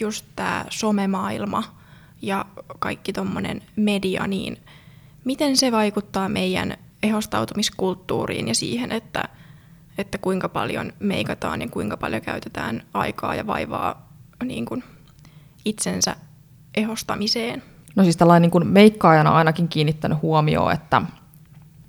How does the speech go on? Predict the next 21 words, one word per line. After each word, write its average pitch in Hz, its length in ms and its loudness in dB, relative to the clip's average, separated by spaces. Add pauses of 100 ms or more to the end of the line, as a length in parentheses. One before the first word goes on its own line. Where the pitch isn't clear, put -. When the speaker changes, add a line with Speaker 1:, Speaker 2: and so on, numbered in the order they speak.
(140)
Speaker 2:
että 170 160 0
tosi 170 220 4
paljon, 143 420 2 (320)
kun 165 140 0
tavallaan 147 300 6
alkoi 165 300 6
tämmönen 147 360 2
N 143 320 2
S - 160 -6
YouTube- 156 640 2
tai 151 240 4
Instagram-meikkitrendit, 156 1500 2 (140)
niin 156 100 0
kuin 156 180 0
vahva 156 300 6
meikkipohja, 143 800 2 (480)
tekoripset, 135 840 0
mitä 143 180 2
näitä 214 220 6
nyt 151 160 4
on, 143 200 2